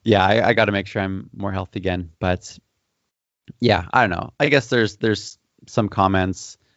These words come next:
that I would see lately where it's like, "Oh yeah, I kinda miss seeing Jordan riding, you know, the big s-, the big jumps or something." And 'cause, yeah, I, I've just kind of put that on hold for the time being. But, uh, yeah,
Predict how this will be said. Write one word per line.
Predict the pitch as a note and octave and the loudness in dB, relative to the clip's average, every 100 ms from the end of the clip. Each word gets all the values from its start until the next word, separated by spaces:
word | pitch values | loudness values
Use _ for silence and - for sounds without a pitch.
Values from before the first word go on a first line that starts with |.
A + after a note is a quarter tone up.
| _ _ _ - | _ _ _ 0
that | G#2+ | 2
I | F#2+ | 4
would | F2+ F#2 | 2 -2
see | - G2+ | -6 -6
lately | F#2 F#2 F2+ F2+ | -2 -2 0 0
where | F2+ | 0
it's | F2+ - | -2 0
like, | F#2+ F#2+ | 0 2
"Oh | G2+ | 2
yeah, | G2+ G2 | 4 4
I | G2 | 2
kinda | F#2+ G#2+ G2+ | 0 0 2
miss | G2 G2 | 2 0
seeing | - G#2 G2+ F#2+ | -2 0 2 2
Jordan | G2 F#2+ F#2 | 4 4 4
riding, | F#2 F#2 F2+ F2+ E2+ _ _ _ _ _ | 2 2 2 -2 -6 _ _ _ _ _
you | - | -6
know, | F2+ F#2 | -2 0
the | F2+ | 0
big | F2 G2+ F#2+ | 2 2 0
s-, | - - | -10 -4
the | G2+ | 0
big | G#2+ F#2+ | 0 2
jumps | G2+ F#2+ - | 0 0 -2
or | - | -4
something." | F2+ F2 F2+ F2+ | -2 -2 -2 -2
And | F2 F2 - - - - | -2 -4 -10 -20 -20 -4
'cause, | A2+ G2 G2+ | 2 4 6
yeah, | F#2 | 4
I, | F#2 F2+ F2+ - _ _ _ _ _ _ _ - | 4 4 2 -2 _ _ _ _ _ _ _ -4
I've | G#2+ G2 | -4 -2
just | F#2+ | -6
kind | - F#2+ | -4 -2
of | F#2 F#2+ - _ _ | -2 -6 -14 _ _
put | A2+ - | -2 0
that | G2 | 2
on | F#2+ F#2 | 2 2
hold | G#2 G2+ | 2 2
for | G2 G#2 | 0 -2
the | G2+ | 2
time | G#2+ G2 | 2 2
being. | G2+ G2 G#2 G#2 - - - _ | 2 2 0 -8 -20 -20 -20 _
But, | - - G2 | -2 -2 -2
uh, | C3 - - F#2+ _ _ - - | -2 0 -2 -8 _ _ -20 -6
yeah, | E2 - - | -2 -2 -4